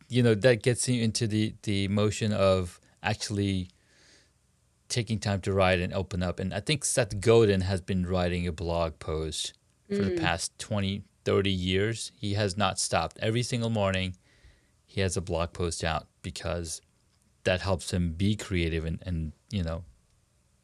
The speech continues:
Speaker 1: pull those things out
Speaker 2: Oh, that's
Speaker 1: from your
Speaker 2: motivating.
Speaker 1: brain. Yeah,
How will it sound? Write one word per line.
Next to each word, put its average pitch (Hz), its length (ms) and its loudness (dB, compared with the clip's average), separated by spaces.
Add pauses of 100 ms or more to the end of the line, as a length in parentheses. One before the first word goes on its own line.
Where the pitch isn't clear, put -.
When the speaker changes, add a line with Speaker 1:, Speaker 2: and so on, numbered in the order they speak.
(240)
Speaker 1:
pull - 200 -8
those 87 160 -2
things 87 280 -6
out 85 340 -4 (640)
Speaker 2:
Oh, 208 40 -6
that's 240 200 -4
Speaker 1:
from 175 100 -2
your 165 60 2
Speaker 2:
motivating. 165 400 -2
Speaker 1:
brain. - 140 -8 (460)
Yeah, - 220 -4